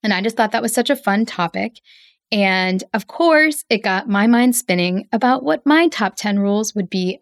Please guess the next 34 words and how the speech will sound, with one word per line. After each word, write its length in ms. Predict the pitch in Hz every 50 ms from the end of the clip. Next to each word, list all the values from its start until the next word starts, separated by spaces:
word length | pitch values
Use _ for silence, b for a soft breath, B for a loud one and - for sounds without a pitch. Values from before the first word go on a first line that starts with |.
| _
for 160 | _ - 196 185
life. 360 | 185 - - - - - b b b b b b b b b _
So 640 | - - - - 269 262 254 254 254 254 254 330 -
this 240 | 302 370 349 - - -
is 140 | 269 277 277
a 60 | 269
little 200 | 254 247 240 247
bit 140 | 233 233 233
of 100 | 220 214
a 160 | 202 196 196
planner 600 | 196 _ - - 202 196 190 214 208 208 214 _ -
adjacent 680 | 202 180 165 - - 170 175 185 - - 233 233 240 - _ -
episode. 540 | 247 240 - 277 240 - 285 285 294 285
I'm 240 | 233 190 185 185 190
not 220 | 185 175 185 - -
going 160 | - 208 196
to 100 | 196 214
do 220 | 185 208 202 202 214
any 240 | - 190 185 180
formal 400 | - _ - 180 175 170 175 180
planner 420 | 185 _ - - 294 302 294 294 277
reviews 460 | 269 262 240 247 254 254 254 247 -
in 140 | - 240 240
this 180 | 240 233 -
one, 340 | - 254 240 233 240 240 240 B B B B B B B -
in 160 | 220 220 208
part 340 | - - 196 202 240 - -
because 240 | 247 214 247 214 220
I 80 | 208
have 220 | 196 180 208 185 -
so 320 | - - - 180 180 196
many 280 | 214 240 277 302 320 - -
really 400 | 220 196 202 202 214 233 254 262
fun 500 | 254 - - 202 185 190 202 220 240